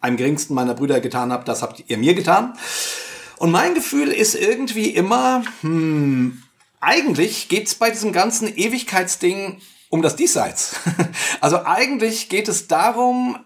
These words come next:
äh, von der Jenseitsvorstellung zu lernen oder mich auffordern zu lassen, ähm, dieses Leben nicht zu vergeuden oder mit diesem Leben was anzufangen und mit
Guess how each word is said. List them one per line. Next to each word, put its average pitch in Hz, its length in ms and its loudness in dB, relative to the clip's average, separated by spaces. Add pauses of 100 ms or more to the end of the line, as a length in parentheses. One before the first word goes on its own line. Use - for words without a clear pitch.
(100)
äh, 180 540 0
von 180 220 0
der 170 100 2
Jenseitsvorstellung 202 1120 0 (460)
zu - 220 0
lernen 220 1040 0 (160)
oder 156 180 2
mich - 320 -4
auffordern 208 640 0
zu 180 160 0
lassen, 196 720 -2 (600)
ähm, 156 1120 2
dieses 208 280 -2
Leben 185 560 0
nicht 175 440 0
zu 175 640 4
vergeuden 135 760 0
oder 135 300 0
mit 143 280 -2
diesem 214 260 -2
Leben 175 320 2
was 156 260 0
anzufangen 110 800 0
und 139 400 -4
mit 143 280 -4